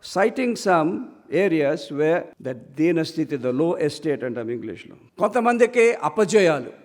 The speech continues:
అదొక దీనస్థితి. ఎంతో చేస్తారు కానీ ఏదో ఒక అపజయం వచ్చేస్తుంది.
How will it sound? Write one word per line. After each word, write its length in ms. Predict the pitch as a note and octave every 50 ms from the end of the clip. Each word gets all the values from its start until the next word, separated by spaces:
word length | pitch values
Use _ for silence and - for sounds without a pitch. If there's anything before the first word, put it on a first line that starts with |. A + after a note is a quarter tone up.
| _ -
అదొక 260 | - D3+ E3 F#3 F#3 F3+
దీనస్థితి. 720 | D#3 C#3 E3 D#3 D3 D3 C#3 - - - - - D#3 F#3
ఎంతో 420 | G#3+ A3 - C#4 C4+ C#4 C#4+ D4
చేస్తారు 540 | D4 D4 C4 C4 B3+ - - C4+ C4 B3 A#3+
కానీ 260 | B3 B3+ B3+ B3 C4
ఏదో 280 | A3+ G#3+ G#3+ A3+ A3+ D4
ఒక 220 | D4+ D4+ D4 D4
అపజయం 380 | B3 G3 A#3+ A3+ A3 A3 G#3+ F#3+
వచ్చేస్తుంది. 500 | E3+ D#3+ - C#3+ B2+ - - - -